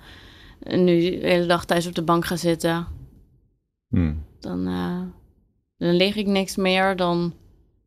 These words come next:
Speaker 1: ja, ik vind het nog veel te, veel te leuk. Ik zie veel te veel potentie.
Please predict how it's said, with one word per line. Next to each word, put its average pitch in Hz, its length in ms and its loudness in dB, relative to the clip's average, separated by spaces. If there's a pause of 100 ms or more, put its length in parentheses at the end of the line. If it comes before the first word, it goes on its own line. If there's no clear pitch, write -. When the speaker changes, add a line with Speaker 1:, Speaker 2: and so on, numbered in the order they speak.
(800)
Speaker 1:
ja, 170 280 -10 (1120)
ik 180 140 -12 (200)
vind 170 160 -2
het 175 80 -6
nog 175 160 -8
veel 170 220 -6
te, 180 260 -6
veel 185 200 -4
te 185 120 -4
leuk. 180 140 4
Ik 190 80 -6
zie 180 140 -6
veel 185 140 -6
te 180 100 -10
veel 175 120 -4
potentie. 190 760 -2